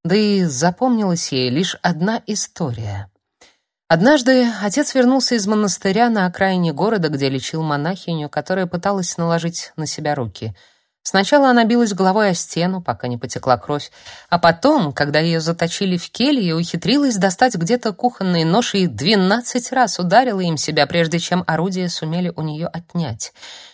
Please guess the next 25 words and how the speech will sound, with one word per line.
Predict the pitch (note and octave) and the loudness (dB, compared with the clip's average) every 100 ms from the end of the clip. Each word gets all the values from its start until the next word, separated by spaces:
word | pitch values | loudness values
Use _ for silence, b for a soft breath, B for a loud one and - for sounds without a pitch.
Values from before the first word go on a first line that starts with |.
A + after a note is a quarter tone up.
| B | B
Когда | - D#3+ E3+ | -8 0 2
он | E3 | 2
пришёл, | E3 E3 - F3+ | -2 -6 -2 -2
она | E3 | -2
лежала | D#3 D#3 D#3+ D#3+ | -4 -6 -4 -4
связанная | D3+ - D#3 G3 G3+ G#3 G3+ | -6 -4 -2 -2 -2 -4 -4
на | F3+ | -6
постели | - C3 - - G3 F#3 | -6 -8 -6 -6 -6 -6
и | F3 | -4
бредила — | E3+ F3 C3+ C3 C3 b b b b _ D3+ | -2 -4 -4 -4 -6 b b b b _ -4
а | |
её | D3+ D3+ D#3 | -2 0 0
жизнь | C#3+ D3+ E3+ D#3+ | 0 -2 -2 -2
по | C#3 | -4
капле | B2 D3+ - C3+ | -6 -8 -8 -8
вытекала | C3+ B2+ - C#3 | -8 -8 -6 -4
из | C3+ B2 | -4 -6
неё | C3 C#3 | -8 -8
через | C3+ C3+ C3 | -8 -8 -8
те | - C#3+ | -8 -8
самые | - D3+ D3 C#3 | -6 -6 -8 -10
двенадцать | B2 C3+ D3 D3+ C#3+ C#3+ - | -8 -4 -2 -4 -6 -10 -8
порезов | C#3+ C#3+ C3+ - - | -8 -8 -10 -12 -12
на | C#3+ B2+ | -10 -10
пол. | - B2+ | -10 -12